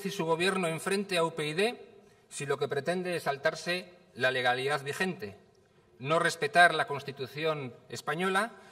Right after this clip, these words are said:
o impulsar iniciativas políticas para romper la convivencia entre vascos o de los vascos con el resto de los españoles.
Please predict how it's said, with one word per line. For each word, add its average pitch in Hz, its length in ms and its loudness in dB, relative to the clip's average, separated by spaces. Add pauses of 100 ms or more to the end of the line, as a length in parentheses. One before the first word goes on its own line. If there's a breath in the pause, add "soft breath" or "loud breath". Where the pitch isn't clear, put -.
(160 loud breath)
o 147 100 2
impulsar 160 460 0
iniciativas 185 560 0
políticas 175 540 -2
para 151 220 2
romper 147 380 -2
la 165 140 0
convivencia 170 800 0
entre 131 260 -4
vascos 170 640 -2
o 131 120 -2
de 135 80 -2
los 135 180 -2
vascos 180 500 0 (300 loud breath)
con - 140 -2
el 131 140 -2
resto 165 640 0
de 123 80 -2
los 120 160 -4
españoles. 104 640 -10